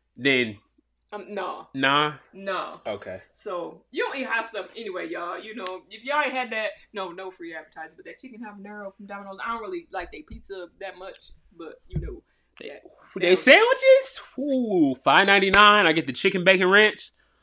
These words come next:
Speaker 2: Sandwich is popping.
Speaker 1: Fire.
Speaker 2: Anyhow, as we said, the stream looks a little bit different today. We are, we have a lot of things <laughs> happening right now.
Speaker 1: Yeah.
Speaker 2: We didn't wanna go three weeks with missing the stream, so we are trying the best we can to bring the stream still today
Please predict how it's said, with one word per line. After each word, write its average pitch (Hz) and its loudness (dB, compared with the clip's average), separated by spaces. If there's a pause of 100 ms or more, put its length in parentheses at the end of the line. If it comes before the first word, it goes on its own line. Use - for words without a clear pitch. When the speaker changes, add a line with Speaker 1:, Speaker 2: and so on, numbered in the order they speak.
(120)
Speaker 2:
Sandwich 180 -6
is 151 -16
popping. - -8
Speaker 1:
Fire. - 4 (300)
Speaker 2:
Anyhow, - 0
as 240 8
we 240 -2
said, 185 2
the - -12
stream 262 0
looks 226 -4
a 202 -8
little 190 -4
bit 170 0
different 160 -4
today. 165 -4
We 190 -4
are, - 0 (400)
we 196 -4
have 170 -4
a - -12
lot 151 -8
of - -14
things 190 -8
<laughs> - -6
happening 202 -4
right 202 -2
now. 208 -2
Speaker 1:
Yeah. 202 0
Speaker 2:
We 220 -4
didn't 180 0
wanna 180 -2
go 165 -2
three 165 -8
weeks 165 -8
with 165 -12
missing 175 -14
the 165 -18
stream, 165 -12
so 160 -8 (360)
we 277 0
are 247 4
trying 311 -6
the 294 -4
best 233 -4
we 190 -8
can 170 -8
to 156 -12
bring 151 -10
the 151 -16
stream 147 -16
still 147 -16
today - -16